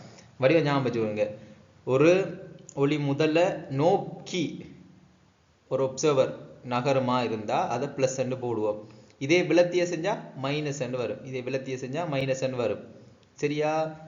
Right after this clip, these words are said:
மேல அப்சர்வரை ஞாபகம் வச்சுக்கோங்க. இவர் அப்சர்வருக்கானது, இது சோர்ஸுக்கானதுன்னு ஞாபகம் வச்சுக்கொள்ளுங்க. அப்ப அப்சர்வர் நோக்கிய செஞ்சிருந்தா பிளஸ் போடுவேன், விலத்திய செஞ்சிருந்தா மைனஸ் போடுவேன்.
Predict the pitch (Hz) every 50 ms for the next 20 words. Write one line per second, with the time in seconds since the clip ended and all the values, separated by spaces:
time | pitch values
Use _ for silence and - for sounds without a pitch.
0 | - - - 117 120 127 135 131 135 143 156 175 175 - - - - - - 123
1 | - - - 131 127 127 131 131 131 127 120 113 110 110 104 107 107 104 104 113
2 | 113 113 113 117 110 113 - 131 120 113 110 110 107 113 107 107 107 104 98 107
3 | 107 104 95 - - - - - - - - 135 123 131 160 180 175 160 - 131
4 | 127 123 - 139 113 113 117 107 104 110 101 98 110 113 113 113 117 117 123 120
5 | 113 110 110 107 - 110 - 101 98 101 101 92 - - - - - - - -
6 | - - _ _ - 113 - - 110 113 131 143 147 135 113 - - - 165 139
7 | 127 123 - - 131 127 139 143 143 - 147 143 139 151 135 139 139 139 143 160
8 | 180 202 - - 143 139 - - - 135 120 110 110 107 107 117 123 123 131 127
9 | 147 147 143 - 147 139 139 143 139 147 165 202 294 143 143 135 135 131 131 -
10 | - - 113 107 107 107 107 -